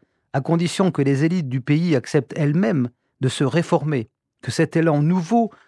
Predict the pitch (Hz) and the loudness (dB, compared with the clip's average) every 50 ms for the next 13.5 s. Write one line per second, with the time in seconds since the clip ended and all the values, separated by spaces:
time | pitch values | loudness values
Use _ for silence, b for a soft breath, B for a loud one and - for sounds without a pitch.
0 | b b - 135 147 165 165 165 160 170 196 190 165 147 143 143 156 160 - - | b b -2 0 2 2 2 2 2 2 2 2 2 2 2 0 0 -2 0 0
1 | 156 143 151 147 143 151 170 175 165 127 - - - 160 147 139 127 127 113 110 | -2 0 0 0 0 2 0 0 0 -2 -4 -2 0 0 2 0 0 -2 -6 -6
2 | - - _ _ _ _ _ - 135 131 127 - - 196 208 196 - - - 151 | -8 -16 _ _ _ _ _ -6 -4 -4 -4 -2 -2 0 0 0 -2 -2 -2 -2
3 | 143 - - 156 139 - 160 160 135 131 131 131 - - 131 131 120 123 123 117 | -2 0 -2 -4 -2 0 -2 0 0 0 0 -2 -2 -2 -2 -2 0 -2 -2 -2
4 | - - - 247 226 - 170 160 156 - 139 123 - 123 113 - - _ _ _ | -2 -2 0 0 2 2 0 0 2 0 0 0 0 -2 -4 -4 -6 _ _ _
5 | _ _ _ _ _ - 131 139 139 - 175 180 185 185 190 - - - 208 196 | _ _ _ _ _ -2 -2 -2 0 2 0 0 2 2 0 0 0 0 -2 -2
6 | - - 156 139 143 147 147 147 143 131 127 156 156 143 - - - 151 143 143 | 0 0 0 2 2 0 0 0 -2 0 2 2 2 2 0 0 0 0 0 0
7 | - - - 160 143 127 127 - - 147 139 - - - 123 123 151 175 165 - | -2 -4 -2 -2 0 0 -2 -4 -4 -6 -6 -4 -4 -4 -2 -2 -2 -4 -4 -4
8 | 214 196 _ _ _ _ _ _ _ _ - - 143 147 156 156 - - _ _ | -6 -6 _ _ _ _ _ _ _ _ -4 0 2 4 4 2 2 -2 _ _
9 | _ _ _ _ _ - - 226 233 214 180 202 175 170 180 151 143 143 131 127 | _ _ _ _ _ -2 2 2 4 4 2 2 0 0 0 2 4 4 4 4
10 | 123 120 107 107 101 _ _ _ _ _ _ _ _ _ _ _ _ _ _ _ | 2 0 0 -4 -8 _ _ _ _ _ _ _ _ _ _ _ _ _ _ _
11 | - - - - - - - - 170 165 156 143 - - - _ _ _ - - | -14 -12 -10 -10 -10 -8 -2 2 4 4 4 2 0 -4 -14 _ _ _ -14 -10
12 | - - 202 180 - 147 156 147 139 139 156 170 185 196 170 - - - 147 127 | -6 -4 -4 -2 0 2 2 2 4 2 2 2 2 2 0 -2 -2 -2 -2 0
13 | - 147 147 135 156 170 139 113 107 - | 2 2 2 2 0 -2 -4 -4 -6 -10